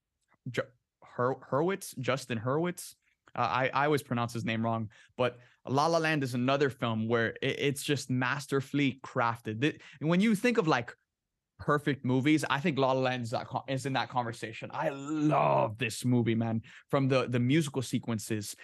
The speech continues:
to the actual music itself, to the way the story is written, to the ending. The ending is, is so masterful. This movie made me wanna, like, s-, learn how to play piano. Like, the, and, and,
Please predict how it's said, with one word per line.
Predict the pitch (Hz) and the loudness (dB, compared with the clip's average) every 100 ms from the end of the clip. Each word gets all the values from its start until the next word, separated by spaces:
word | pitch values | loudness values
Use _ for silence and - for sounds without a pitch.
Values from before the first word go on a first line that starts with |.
| - | -18
to | - | -6
the | 143 - | -4 -2
actual | 113 - 151 | -4 -2 -2
music | 139 131 131 | 0 -2 -4
itself, | 117 - 139 135 110 - - - - - | -8 -2 2 2 0 -10 -20 -20 -10 0
to | 135 117 - | 2 2 2
the | 120 | 0
way | 117 151 | 2 2
the | 175 | 2
story | - 151 147 127 | -2 0 4 2
is | 107 | 0
written, | 113 139 120 107 | 0 0 0 -4
to | - 139 | -2 0
the | 123 - - | 0 -2 -2
ending. | 143 147 127 110 - - _ - | 0 2 2 0 -4 -12 _ -6
The | 123 - | -4 -2
ending | 139 165 160 | -2 0 0
is, | 135 113 - | 0 -2 -4
is | 127 - | -6 -6
so | - - - - 220 220 | -10 -10 -8 -4 2 4
masterful. | 170 139 120 - 120 117 110 - - _ - | 4 2 0 -2 -2 0 -4 -6 -20 _ -2
This | 139 226 - | 2 2 2
movie | 202 202 | 2 4
made | 151 147 | 4 4
me | 151 | 2
wanna, | 139 135 127 - | 2 2 0 -2
like, | 135 120 | 0 0
s-, | - - - | -2 -8 0
learn | 127 139 | 2 2
how | 127 | 2
to | 117 | 0
play | - 117 | 0 -2
piano. | - 110 104 107 - | -2 -4 -4 -6 -8
Like, | 123 139 - | -2 0 2
the, | - - - - | 2 2 -6 -2
and, | 165 170 | 0 2
and, | 143 165 151 | 2 2 0